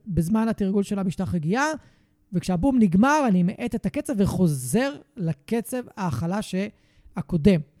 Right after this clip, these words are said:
שעוד לפני הבום, אוקיי? אז זאת אומרת שהבר נפתח כשקורה משהו שלילי, הבר נסגר כשהדבר השלילי והלא נעים נגמר. וככה אני יכול גם לעזור לכלב שלי להרגיש הרבה, לעשות חיבור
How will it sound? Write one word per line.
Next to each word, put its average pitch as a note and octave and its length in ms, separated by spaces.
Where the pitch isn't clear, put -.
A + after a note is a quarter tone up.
שעוד F3 500
לפני A3+ 280
הבום, G3+ 340
אוקיי? B3 300
אז F#3+ 100
זאת - 80
אומרת A3+ 220
שהבר G3 440
נפתח C4 360
כשקורה A3 380
משהו A3 320
שלילי, G3 340
הבר G#3 260
נסגר F3+ 440
כשהדבר G3+ 400
השלילי F#3 400
והלא E3 260
נעים G#3 280
נגמר. E3 480
וככה D#4 320
אני D#4 80
יכול C#4 300
גם D#4 100
לעזור A3+ 520
לכלב C4 300
שלי B3 240
להרגיש F#3+ 380
הרבה, D3 480
לעשות G3+ 340
חיבור A3+ 640